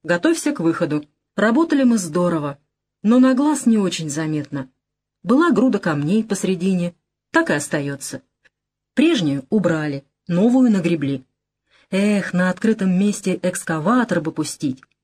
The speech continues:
Видел я в кинохронике, как ковры делают.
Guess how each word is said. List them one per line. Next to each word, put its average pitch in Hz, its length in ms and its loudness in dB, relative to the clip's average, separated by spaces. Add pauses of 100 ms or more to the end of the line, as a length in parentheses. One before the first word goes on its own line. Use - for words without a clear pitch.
(440)
Видел 240 340 2
я 156 200 -2
в - 80 -14
кинохронике, 165 760 -2 (260)
как 226 260 -2
ковры 262 320 2
делают. 143 500 -4